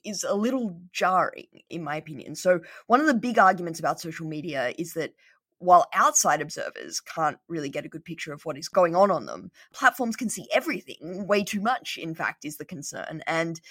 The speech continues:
the judge also says, uh, social media providers, in contrast, routinely use algorithms to screen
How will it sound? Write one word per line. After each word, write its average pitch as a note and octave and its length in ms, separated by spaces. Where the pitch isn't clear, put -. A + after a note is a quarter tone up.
the F3+ 160
judge G3 320
also A3 360
says, D3+ 440
uh, D3+ 180
social A3+ 320
media F3 600
providers, C#3+ 720
in F3 100
contrast, E3 640
routinely B3 640
use G#3+ 260
algorithms F3+ 600
to F3 100
screen F3 400